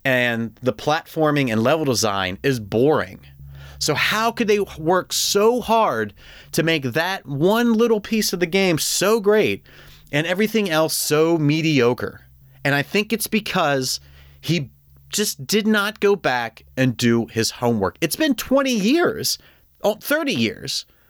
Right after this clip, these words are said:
almost, since he's made a Mega Man game,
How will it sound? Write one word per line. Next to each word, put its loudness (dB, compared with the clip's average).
almost, -2
since -2
he's -2
made 2
a 0
Mega 0
Man -2
game, -8